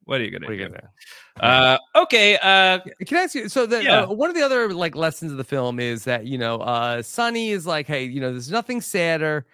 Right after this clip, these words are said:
Speaker 2: than wasted talent." Uh,
Speaker 1: Yes.
Speaker 2: now, I do feel like that the young Calogero, uh, seems like, uh, like, a pretty, like, sharp,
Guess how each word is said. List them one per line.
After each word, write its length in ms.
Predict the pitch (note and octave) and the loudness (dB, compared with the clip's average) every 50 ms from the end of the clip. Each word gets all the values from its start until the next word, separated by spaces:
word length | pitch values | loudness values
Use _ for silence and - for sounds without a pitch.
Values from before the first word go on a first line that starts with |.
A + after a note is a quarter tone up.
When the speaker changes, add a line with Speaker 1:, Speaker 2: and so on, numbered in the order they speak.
| _ _ _ _ | _ _ _ _
Speaker 2:
than 340 | C3+ D3+ C#3+ C#3 B2+ B2 A2 | -2 -2 -2 -2 -4 -4 -2
wasted 760 | C#3 D#3 E3 F3+ F3 - - - - F3 D#3+ D#3 C3 B2 _ | -2 -2 0 -2 -4 -8 -10 -8 -6 -6 -4 -4 -6 -10 _
talent." 640 | - - C#3 C#3 C3+ A#2+ G2 F#2 G2+ - - - _ _ | -10 -8 -6 -4 -4 -6 -8 -10 -16 -18 -20 -20 _ _
Uh, 20 | _ - | _ -2
Speaker 1:
Yes. 360 | D3 D#3 D3 C#3 A#2+ B2+ B2 - _ _ _ _ _ | 2 4 4 4 2 2 -2 -8 _ _ _ _ _
Speaker 2:
now, 220 | A3 C4 C4 B3 | -2 -2 -2 -2
I 220 | - - A#3 B3+ B3+ | -4 -4 -4 -4 -4
do 180 | G3+ B3+ F4+ | -2 -4 -6
feel 160 | F#4+ - G4+ | -4 -4 -4
like 160 | F4+ D#4 A#3 G#3 | -2 -2 -2 -4
that 180 | B3 A#3 - | -6 -6 -6
the 80 | - G3 | -8 -10
young 460 | F3 D#3 C3+ D3+ D3+ D#3+ F3+ G3 G3 | -10 -6 -2 -2 -2 -2 -2 -6 -8
Calogero, 760 | - G3 G3 F#3+ F#3+ F#3+ G3 F3 F#3+ G3 G3 F#3+ F#3+ G3 - - | -8 -6 -4 0 0 0 -2 -2 -4 -2 -2 -2 -2 -2 -4 -2
uh, 260 | - D#3+ D#3 D#3 D#3 D#3 | -2 0 0 0 -2 -4
seems 440 | - - - F3 E3+ E3+ E3 C#3 | -6 -8 -8 -6 -4 -4 -4 -2
like, 240 | D#3 D3+ D3 - - | -2 -4 -4 -4 -2
uh, 160 | D3+ D3 C#3+ | -2 0 0
like, 160 | C#3+ C#3 C3+ - | 0 -2 -4 -4
a 60 | C3 | -8
pretty, 400 | - - E3+ E3 D#3+ D#3+ D#3+ D#3 | -6 -6 -4 -4 -2 -2 -2 -2
like, 220 | D3 C#3+ C#3 - - | -2 -2 -4 -4 -8
sharp, 400 | _ - - - D#3 D3 D3 D3 | _ -12 -6 -2 -2 -2 -2 -4